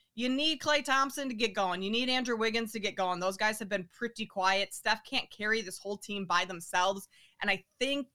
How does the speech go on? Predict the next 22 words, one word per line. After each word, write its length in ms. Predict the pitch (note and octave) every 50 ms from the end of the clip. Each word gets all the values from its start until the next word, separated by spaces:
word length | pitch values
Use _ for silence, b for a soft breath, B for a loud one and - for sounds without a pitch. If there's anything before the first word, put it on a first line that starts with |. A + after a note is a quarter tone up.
| - F3 - - E3 D3+ -
that 280 | C4 B3+ B3 A#3+ -
locker 280 | A#3+ A3+ A3+ A#3+ B3 B3
room's 140 | A#3+ A#3 -
starting 260 | - A#3 A3 A3 A3+
to 60 | A3
feel 160 | - A3+ A3
the 80 | G3+ G3
pressure 500 | - G#3+ G3+ G3+ G3+ - G#3 G3+ F#3+ b b b b b b
of 120 | - G3+ -
some 220 | - - - A3
of 60 | G#3+
their 120 | G#3 G#3 F#3+
players 440 | - - G#3+ G3+ G3+ G3 G3+ F#3 - -
underperforming 800 | G3 G3+ G3 G3+ F#3+ F#3 F#3+ F#3 F3 - F3+ F#3 F3+ F#3 F#3 F3+
a 60 | E3+
little 200 | E3+ E3 E3 D#3+
bit. 240 | D#3+ - D#3+ D#3 - -
So 380 | - - G3+ F#3 F3+ F3 E3+ - b b b b b -
I 160 | A3+ A#3+ C#4+
would 160 | D#4 D4+ -
probably 320 | - D#4 - B3 D4 D4+
back 320 | B3+ - G#3+ F#3 A#3 B3